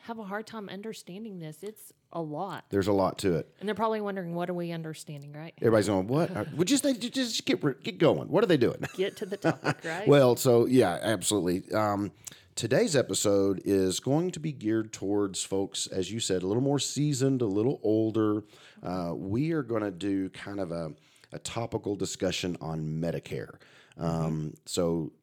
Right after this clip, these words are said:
Speaker 2: today is September thirteenth, and there's some things coming up pretty quickly. Open enrollment, uh, if you're unaware, begins October the fifteenth. And so that's a big date that needs to be kinda circled on your calendar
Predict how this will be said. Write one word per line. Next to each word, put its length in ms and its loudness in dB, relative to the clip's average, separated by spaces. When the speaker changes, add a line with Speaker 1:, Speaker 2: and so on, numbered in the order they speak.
Speaker 2:
today 640 4
is 180 2
September 380 -2
thirteenth, 720 -2
and 360 -2
there's 140 -2
some 120 -6
things 260 0
coming 220 0
up 140 -6
pretty 160 -8
quickly. 420 -2
Open 240 -4
enrollment, 680 -4
uh, 480 -2
if 160 -6
you're 200 0
unaware, 760 2
begins 440 0
October 480 0
the 100 -2
fifteenth. 640 -4
And 260 -4
so 260 -2
that's 200 0
a 40 -2
big 320 0
date 300 0
that 80 -8
needs 140 -2
to 60 -10
be 80 -4
kinda 200 -2
circled 320 0
on 80 0
your 100 -4
calendar 520 -4